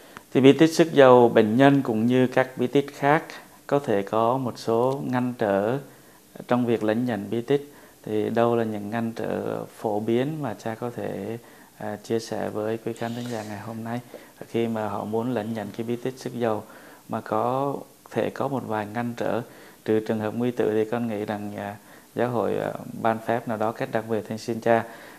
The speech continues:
giải thích thêm, ờ, đâu là những, có thể là những ngăn trở của bí tích sức giàu bệnh nhân, à, có thể là như thế nào, hay là trong trường hợp nào thì những ngăn trở đó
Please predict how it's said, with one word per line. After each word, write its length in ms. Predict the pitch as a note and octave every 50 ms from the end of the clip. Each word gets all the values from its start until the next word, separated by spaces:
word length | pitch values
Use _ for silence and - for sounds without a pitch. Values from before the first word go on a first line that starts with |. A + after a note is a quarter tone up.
| - -
giải 300 | - A2 G2 G2 G2 G2 G2 -
thích 100 | D3 D3 - - - - - -
thêm, 220 | - C#3+ D3 C#3+ C#3+ - - - - -
ờ, 140 | B2+ C3
đâu 220 | C3 C3 C3+ C3+ C3
là 100 | B2+ A#2+
những, 280 | A2 G#2+ G#2 G#2 G#2
có 160 | G#2+ - C#3 C#3+
thể 260 | - A#2+ G#2 G#2 G#2
là 120 | G#2+ A2
những 240 | G#2+ G#2+ G#2+ G#2+ A2+
ngăn 240 | B2+ B2+ B2+ C3 B2+ -
trở 240 | G2+ F#2 F#2 G2 G2 -
của 180 | A2 G#2 G2
bí 160 | G2 G2+ A#2
tích 320 | A#2 - D3+ D#3 - - - - - - - - - - - -
sức 240 | - - C#3+ B2 B2
giàu 200 | A#2+ A#2+ A2 G#2+
bệnh 240 | G2+ A2 G2+ G2 G#2
nhân, 180 | B2 C3 B2+ B2+ - - - - - - -
à, 360 | - G2+ G#2 G#2+ G#2 G#2+ G#2+ G2+ - - - - - - -
có 120 | - C#3+
thể 240 | D3 - A#2+ G#2 G#2
là 320 | A2 A2+ G#2+ G#2 G#2 G#2 G#2
như 180 | G#2+ A#2+ B2
thế 140 | B2 C#3+ C#3
nào, 280 | C3 B2+ B2 A2+ G#2+ - - - - -
hay 200 | - - C3+ C3+
là 160 | B2+ B2 A2 G#2+
trong 240 | - C3 B2+ B2+
trường 200 | B2+ - A#2 A2+
hợp 260 | A2 A2+ A2+ A2 - A2
nào 220 | A2+ A2+ A2 G#2+
thì 120 | - A2+
những 200 | A2 G#2+ A2 A2
ngăn 200 | A2+ B2 B2 B2 A#2
trở 180 | A#2 G#2+ G#2
đó 380 | G#2 G#2 G#2 G#2+ A2+ A#2+ C#3+